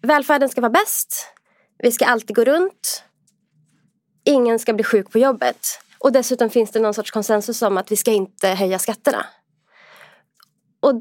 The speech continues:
i den, den spänningen tycker vi är så här, det här behöver vi prata om.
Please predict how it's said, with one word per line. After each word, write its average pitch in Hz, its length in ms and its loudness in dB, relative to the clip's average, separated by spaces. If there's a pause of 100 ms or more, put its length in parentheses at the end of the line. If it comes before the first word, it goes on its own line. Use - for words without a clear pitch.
(140)
i 277 140 2
den, 359 680 4 (720)
den 349 300 4
spänningen 254 800 0
tycker 233 240 -2
vi 202 180 0
är 202 80 -2
så 214 120 -2
här, - 240 -2 (760)
det 277 60 2
här 311 200 4
behöver 269 220 0
vi 247 120 -2
prata 262 380 0
om. 240 160 -12